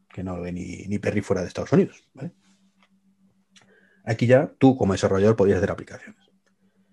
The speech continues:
Eso, mm, con un precio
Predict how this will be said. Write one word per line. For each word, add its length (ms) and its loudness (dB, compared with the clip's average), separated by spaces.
Eso, 500 0
mm, 400 -6
con 120 -2
un 80 2
precio 360 0